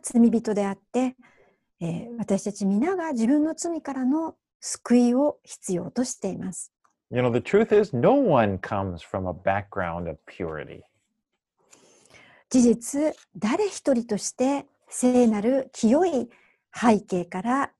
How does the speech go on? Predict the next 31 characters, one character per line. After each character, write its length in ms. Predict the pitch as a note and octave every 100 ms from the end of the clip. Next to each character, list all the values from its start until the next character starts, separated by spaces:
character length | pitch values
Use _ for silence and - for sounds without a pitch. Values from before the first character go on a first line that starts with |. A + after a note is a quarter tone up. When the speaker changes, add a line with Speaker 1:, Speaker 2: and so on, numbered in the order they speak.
| -
Speaker 1:
生 60 |
ま 120 | F#3+
れ 100 | F#3+
て 120 | F#3+ G3+
き 100 | -
た 120 | G3
者 240 | F#3 F#3+
は 260 | A3+ C4 - _
い 100 | G3
ま 140 | F#3+ G#3+
せ 180 | B3
ん。 100 | A3 - _ _ _ _ _
Speaker 2:
Because 340 | G#2+ - B2 G#2+
the 80 |
human 360 | A2+ F3 F3 A#2
race, 400 | A2+ C#3+ D3+ - - - _ _ _
w-, 160 | G#2+ - - -
we're 340 | - B2 F#3+
marred 760 | C#3+ G2 G2+ C#3 C#3+ A2 F#2 E2+
by 200 | F#2 F2+
sin, 480 | - - A2+ F2 F2
you 100 | G#2+
know, 240 | G#2 G#2 -
and 180 | A2 A2
it, 180 | A#2 B2+
and 140 | A#2
there's 240 | C3+ A#2 A#2
evil 460 | B2+ B2 B2 B2 -
in 160 | G2 F#2 -
every 380 | A2+ A#2 B2+
generation. 800 | G#2+ A2 G2+ F#2+ F2+ F2+ - -